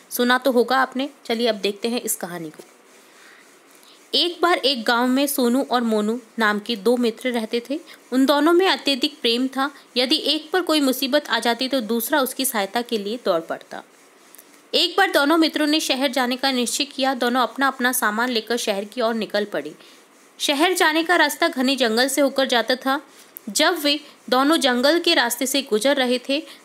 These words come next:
तब उन्हें सामने से एक भालू आता दिखाई दिया। भालू को आते देखकर वे दोनों घबरा गए। सोनू अपने मित्र को छोड़कर एक पेड़ पर चढ़ गया। मोनू को पेड़ पर चढ़ना नहीं आता था।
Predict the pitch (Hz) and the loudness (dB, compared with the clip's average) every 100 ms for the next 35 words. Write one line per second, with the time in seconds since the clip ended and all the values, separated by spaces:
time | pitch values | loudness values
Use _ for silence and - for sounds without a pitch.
0 | - 330 - 254 262 277 277 233 233 262 | 0 0 2 2 2 2 2 0 0 -2
1 | 262 277 233 202 196 202 214 254 202 202 | -2 -2 -2 -4 -2 -2 0 -2 -4 -4
2 | 226 190 - 170 165 - - - - - | -6 -6 -8 -8 -8 -14 -14 -16 -20 -20
3 | - 226 262 302 370 381 302 285 302 269 | -8 -2 2 2 4 4 4 2 0 0
4 | 269 311 269 269 269 262 247 226 226 262 | 0 0 2 2 2 2 0 -2 0 2
5 | 285 254 269 277 - - - 311 339 330 | 2 0 -2 -4 -14 -4 2 4 6 4
6 | 320 320 277 262 294 294 302 294 240 240 | 2 0 0 -2 -2 -2 0 2 2 2
7 | 262 247 240 240 247 254 269 269 240 226 | 0 -2 -2 -2 -2 -2 -2 0 -2 0
8 | 247 247 - - 233 254 277 302 311 254 | -2 -4 -12 -6 0 4 4 2 0 0
9 | 247 247 254 233 220 233 220 220 285 220 | 0 -2 -2 -2 0 0 0 0 0 0
10 | 220 220 233 | 0 -2 -4